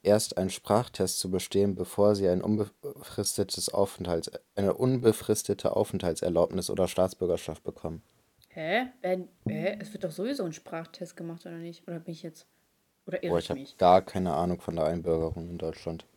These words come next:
Speaker 1: was man dafür
Speaker 2: Warte
Speaker 1: machen muss.
Speaker 2: mal. Also, ich meine schon, dass meine Mutter damals gelernt hat. Warte mal, muss ich mal eben kurz nachschauen. Ein, äh, Bür-, also in Amerika ist das ja so, wenn ich mich nicht irre.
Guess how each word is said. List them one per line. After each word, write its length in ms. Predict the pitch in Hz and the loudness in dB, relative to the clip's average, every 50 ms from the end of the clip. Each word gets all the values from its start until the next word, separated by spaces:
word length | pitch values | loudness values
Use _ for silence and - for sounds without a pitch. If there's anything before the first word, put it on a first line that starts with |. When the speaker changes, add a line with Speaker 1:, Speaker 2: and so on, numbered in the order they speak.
| _ _ _ _ _ _ _ - - - - - - - | _ _ _ _ _ _ _ -20 -20 -20 -20 -20 -18 -16
Speaker 1:
was 160 | 95 - - | -14 -12 -10
man 120 | 87 85 85 | -6 -4 -2
dafür 320 | 85 82 - - - 87 | -2 -2 -2 -4 -4 -6
Speaker 2:
Warte 60 | 85 85 | -6 -6
Speaker 1:
machen 140 | 85 80 90 | -6 -6 -6
muss. 180 | 87 87 117 156 | -6 -6 -8 -10
Speaker 2:
mal. 140 | 156 165 160 160 - - - - - - _ - - - | -12 -12 -14 -14 -16 -16 -16 -18 -18 -20 _ -20 -18 -12
Also, 420 | - 185 180 175 202 208 - - - _ _ _ _ _ _ _ _ _ _ | -8 -8 -6 -4 -4 -4 -4 -6 -12 _ _ _ _ _ _ _ _ _ _
ich 160 | - - - 208 | -14 -10 -6 -4
meine 280 | 202 208 233 247 262 | -2 -2 -2 -2 -2
schon, 220 | 254 - - 302 381 466 | -4 -4 -2 -2 -2 -2
dass 160 | 381 302 - | -2 -4 -2
meine 240 | 214 190 185 180 175 | -4 -2 -2 -2 -4
Mutter 300 | 170 175 170 - 190 170 | -4 -6 -6 -6 -6 -6
damals 360 | 165 165 165 160 165 165 - | -6 -6 -6 -8 -8 -10 -10
gelernt 540 | - 175 165 160 165 160 165 165 156 - - | -10 -8 -8 -6 -6 -6 -8 -8 -10 -10 -10
hat. 320 | 165 156 156 156 - - _ _ _ _ _ _ _ _ _ _ _ _ _ - _ _ _ _ _ _ - - - - _ | -8 -8 -8 -10 -14 -20 _ _ _ _ _ _ _ _ _ _ _ _ _ -20 _ _ _ _ _ _ -20 -20 -20 -20 _
Warte 220 | _ - - - 170 | _ -20 -18 -16 -16
mal, 80 | 156 147 | -14 -14
muss 100 | 160 170 - | -16 -16 -12
ich 80 | - | -10
mal 140 | 208 208 208 | -10 -8 -8
eben 200 | - 196 202 202 | -8 -8 -8 -10
kurz 280 | 196 - 214 208 - - | -12 -14 -16 -14 -12 -12
nachschauen. 600 | 202 196 202 190 - - - 175 165 165 170 165 - - - - - - - - - - | -10 -8 -10 -10 -12 -12 -12 -8 -8 -6 -8 -8 -10 -14 -20 -20 -20 -20 -20 -12 -6 -4
Ein, 720 | - 214 240 240 254 254 247 247 247 247 247 247 240 240 - - | -4 -2 -2 -2 -2 -2 -2 -2 0 0 -2 -2 -4 -6 -10 -8
äh, 260 | - 196 190 190 190 185 | -4 -2 0 0 -2 -2
Bür-, 380 | 175 175 175 214 220 226 - - | -6 -6 -4 -2 -2 -2 -2 -2
also 160 | 180 175 180 196 | -2 -2 0 0
in 60 | 190 | 2
Amerika 520 | 190 196 220 254 277 247 208 - - 170 | 2 4 4 4 4 4 2 0 0 -4
ist 160 | 135 151 165 | -4 -4 -4
das 160 | 170 165 156 - | -6 -6 -6 -6
ja 100 | 160 160 | -6 -6
so, 160 | 160 156 156 | -4 -6 -6
wenn 100 | 156 156 | -6 -8
ich 120 | 156 - | -8 -12
mich 100 | - 160 | -14 -16
nicht 160 | 165 165 156 | -16 -14 -12
irre. 240 | - 156 - 156 143 | -12 -12 -12 -14 -16